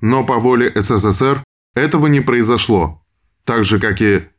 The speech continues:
не произошло и включение в его состав после сорок пятого года социалистической Польши, несмотря на навязчивые просьбы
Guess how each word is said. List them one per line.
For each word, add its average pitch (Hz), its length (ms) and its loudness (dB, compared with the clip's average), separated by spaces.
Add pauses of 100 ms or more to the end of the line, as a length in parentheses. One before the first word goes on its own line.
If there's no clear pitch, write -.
(160)
не 110 200 2
произошло 104 640 0
и 120 160 -2
включение 127 720 0
в 104 60 0
его 107 280 2
состав 117 580 -4
после 123 380 0
сорок 104 360 -2
пятого 98 380 0
года 127 360 0 (180)
социалистической 131 1000 -2
Польши, 120 640 0
несмотря 101 720 0
на 101 200 0
навязчивые 117 840 2
просьбы 107 600 0